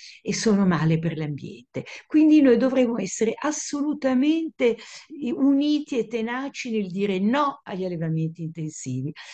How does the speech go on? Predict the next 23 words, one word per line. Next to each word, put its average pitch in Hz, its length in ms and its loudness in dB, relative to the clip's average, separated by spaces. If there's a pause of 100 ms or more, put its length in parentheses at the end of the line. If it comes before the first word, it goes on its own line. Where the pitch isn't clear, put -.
(160)
Però 320 160 0
io 302 180 4
proporrei 226 460 2
qualche 190 380 -4
cosa, 175 360 -4
io 240 200 -2
non 220 160 -2
so, - 280 -6
lo 175 120 -2
lancio 196 460 -2 (260)
anche 202 260 0
questa 208 340 0
come 175 240 -4
proposta 180 500 -6
e 170 40 -6
provocazione. 165 800 -6 (280)
Si 233 220 -2
parla 233 320 2
molto 208 400 2
di 165 120 -6
carne 185 380 -4
in 170 80 -2
laboratorio 170 1000 -2